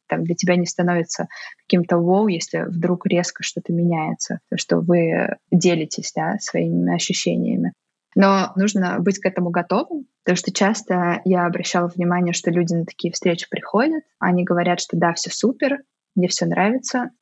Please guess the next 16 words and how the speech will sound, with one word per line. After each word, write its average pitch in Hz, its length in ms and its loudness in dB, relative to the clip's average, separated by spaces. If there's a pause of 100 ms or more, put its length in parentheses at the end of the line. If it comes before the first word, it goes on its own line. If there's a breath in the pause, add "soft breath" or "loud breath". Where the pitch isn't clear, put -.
(120)
а 175 80 2
потом - 440 0 (220)
они 175 180 4
уходят 214 460 0 (100)
и - 60 -4
там 170 180 -2
своим 180 320 -2
коллегам 185 460 0
говорят: 170 280 -2
"Блин, - 440 0
я 196 140 4
просто - 320 -4
не 180 80 4
могу 170 380 0
этим 175 340 -2
поделиться". 170 580 -2